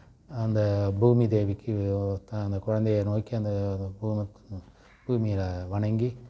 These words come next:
அதனுடைய நன்றியை செலுத்துவாங்க. அதான் க-, வந்து வாழ்க்கையில உதவணுன்றது, உத-, ஏழைகளுக்கு உதவணும். அது அப்பா உதவல, ஆனா அந்த பையன், இன்னும் அவருடைய மகன் வந்து உதவுறான்.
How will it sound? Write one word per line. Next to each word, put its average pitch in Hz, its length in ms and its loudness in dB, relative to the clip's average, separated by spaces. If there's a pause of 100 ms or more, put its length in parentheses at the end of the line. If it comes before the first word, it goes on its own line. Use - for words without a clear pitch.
(220)
அதனுடைய 95 520 -2
நன்றியை 98 280 0
செலுத்துவாங்க. 92 360 -10 (160)
அதான் 104 240 -8
க-, 92 120 -14
வந்து 92 420 0
வாழ்க்கையில 107 680 0 (1160)
உதவணுன்றது, 127 840 4
உத-, 113 300 4
ஏழைகளுக்கு 120 560 4
உதவணும். 120 320 4 (680)
அது 104 100 -4
அப்பா 117 840 4
உதவல, 120 460 4 (180)
ஆனா 147 200 0
அந்த 123 160 2
பையன், 127 440 -2 (480)
இன்னும் 117 420 2
அவருடைய 110 280 2
மகன் 120 320 0
வந்து 127 200 0
உதவுறான். 107 340 0